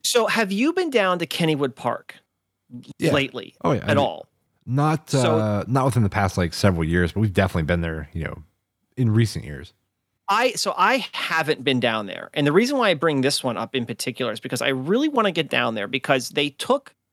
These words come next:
Speaker 1: Kennywood Park used to have this roller coaster called, um, the Steel Phantom.
Speaker 2: Yeah, I remember that.
Speaker 1: And I will say, and, and, and, uh, pe-, I'm sure people will disagree with me,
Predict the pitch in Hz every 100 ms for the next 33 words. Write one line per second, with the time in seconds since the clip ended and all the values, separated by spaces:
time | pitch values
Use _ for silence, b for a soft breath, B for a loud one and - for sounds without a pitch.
0 | - 233 302 339 294 - 156 139 143 156
1 | - 214 170 147 139 131 131 123 120 123
2 | 113 120 - - 120 110 107 104 _ _
3 | _ _ - 123 110 107 104 120 120 -
4 | 143 123 - 113 - - _ - - -
5 | - 92 87 82 80 90 - 165 160 156
6 | _ _ _ _ _ _ 147 185 240 254
7 | - 143 113 110 - _ - 147 131 143
8 | 143 - - 185 147 - 175 196 190 160
9 | 147 - 123 123 117 - 113